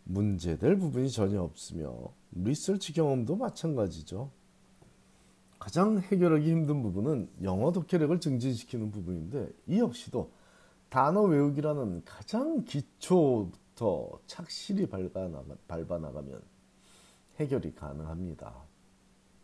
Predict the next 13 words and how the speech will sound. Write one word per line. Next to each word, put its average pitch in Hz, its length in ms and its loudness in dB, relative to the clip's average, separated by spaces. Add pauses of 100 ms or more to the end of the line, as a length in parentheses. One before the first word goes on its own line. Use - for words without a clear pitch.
(1600)
첫 190 220 0
번째 214 260 6
의대 139 280 8
입시에서 117 340 0
낙방을 95 500 0
해도 80 180 -4
괜찮습니다. 110 1300 -4 (1200)
부족한 117 460 0
부분을 147 400 2
보완하고서 127 840 2
다시 - 440 -4
도전하면 117 560 -2
됩니다. 107 580 -6